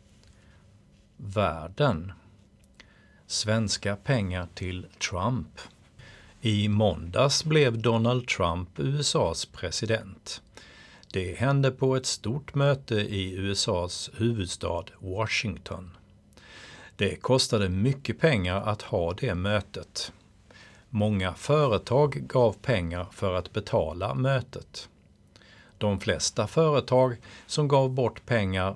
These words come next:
är från U S A. Två svenska företag gav också pengar. Det är företagen Ericsson och Spotify. Ericsson är ett företag för mobiltelefoner.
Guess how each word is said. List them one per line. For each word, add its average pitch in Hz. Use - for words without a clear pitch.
är 87
från 90
U 92
S -
A. 104
Två 92
svenska 135
företag 98
gav 98
också 147
pengar. 87
Det 104
är 92
företagen 98
Ericsson 117
och 139
Spotify. 92
Ericsson 123
är 135
ett 120
företag 101
för 101
mobiltelefoner. 95